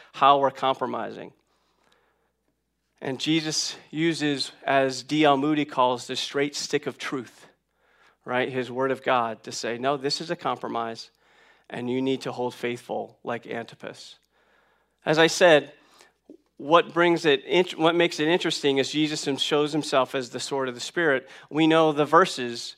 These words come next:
Many of us know these verses, right? Revelation one sixteen, "Out of his mouth came a two-edged sword." Thessalonians, "The Lord will slay with the breath of his mouth." Revelation, Revelations nineteen thirteen,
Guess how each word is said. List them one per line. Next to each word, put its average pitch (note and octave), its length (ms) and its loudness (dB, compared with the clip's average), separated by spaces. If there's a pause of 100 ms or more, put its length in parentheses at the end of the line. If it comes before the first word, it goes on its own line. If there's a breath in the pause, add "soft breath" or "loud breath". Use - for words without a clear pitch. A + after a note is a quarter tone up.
Many D#3+ 240 4
of C#3+ 80 2
us C#3 160 -2
know D3 200 4
these C#3+ 200 -4
verses, C#3 580 -4 (500 soft breath)
right? C#3+ 380 0 (460 soft breath)
Revelation D3+ 560 4
one D3+ 140 2
sixteen, D3+ 440 -4
"Out C3 140 6
of C3+ 80 -2
his C3 100 -6
mouth C#3 300 4
came B2+ 180 -6
a B2 60 -8
two-edged B2+ 420 -4
sword." A#2 460 -8 (320)
Thessalonians, C#3 800 0
"The C3 120 -6
Lord C3 300 -2
will C3+ 80 -8
slay C#3 400 0
with B2 160 -8
the A#2+ 80 -8
breath B2+ 280 -2
of A#2 80 -18
his A#2+ 140 -12
mouth." A#2 400 -6 (100)
Revelation, C3+ 640 -4
Revelations C3+ 720 -6
nineteen C3+ 480 -4
thirteen, C3 560 -4